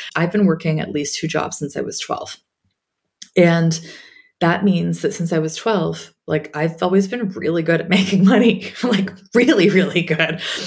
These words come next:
You know, uh, for a few years in high school, I had, like, three jobs. Three jobs. When you're, when you have three jobs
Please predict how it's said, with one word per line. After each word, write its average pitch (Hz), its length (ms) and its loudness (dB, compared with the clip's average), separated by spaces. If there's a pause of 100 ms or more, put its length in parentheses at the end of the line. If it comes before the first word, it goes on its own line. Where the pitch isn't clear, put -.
(140)
You 185 100 4
know, 160 460 2
uh, 165 220 -2
for 160 200 0
a 151 140 -4
few 285 200 -4
years 165 240 2
in 160 60 -4
high 160 140 -4
school, 165 180 -6
I 202 60 0
had, - 60 -8
like, 311 120 -6
three 247 420 -8
jobs. 285 680 -8 (380)
Three 466 440 0
jobs. 320 520 -2
When 233 180 2
you're, 427 220 2 (140)
when 285 120 -6
you 427 80 0
have - 260 -12
three 196 220 2
jobs 175 540 -4